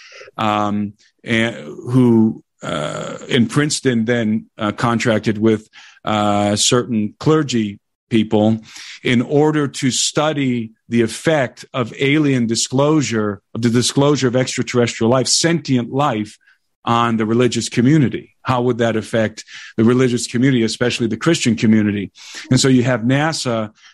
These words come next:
um, that's, that's pursuing these studies. Um, and then you have the Pentagon that's beginning to admit,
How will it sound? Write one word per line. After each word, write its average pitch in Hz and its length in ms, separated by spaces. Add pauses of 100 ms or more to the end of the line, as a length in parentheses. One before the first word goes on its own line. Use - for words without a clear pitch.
(140)
um, 107 800
that's, - 500
that's 117 640 (220)
pursuing 139 420
these 113 220
studies. 123 540 (360)
Um, 107 360
and 120 160
then 123 100
you 131 120
have 123 200
the 117 60
Pentagon 127 640
that's 110 220
beginning 113 500
to 110 160
admit, 120 640